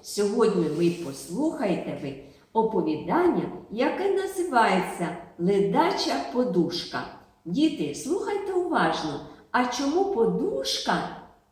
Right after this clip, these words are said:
буває ледача? І ми з'ясуємо. Отже, маленькій Яринці треба рано-рано вставати, щоб до школи йти. А не хочеться, ой,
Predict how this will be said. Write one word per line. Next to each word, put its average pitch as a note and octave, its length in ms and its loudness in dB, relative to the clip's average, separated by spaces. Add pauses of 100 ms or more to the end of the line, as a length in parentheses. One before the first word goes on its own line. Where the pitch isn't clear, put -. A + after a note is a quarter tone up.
(360)
буває A#3 640 4
ледача? A3 840 2 (680)
І C4 120 0
ми F4+ 260 4
з'ясуємо. F3 1040 0 (640)
Отже, - 460 4 (500)
маленькій F#3 880 2
Яринці F#3+ 1000 0
треба G3 500 0
рано-рано B3 840 0
вставати, F#3 720 -4 (120)
щоб F#3+ 240 -6
до B3+ 100 -4
школи A3+ 680 0
йти. - 460 -8 (680)
А C#4 300 4
не D#4 160 4
хочеться, A4 1300 0 (100)
ой, B3+ 300 4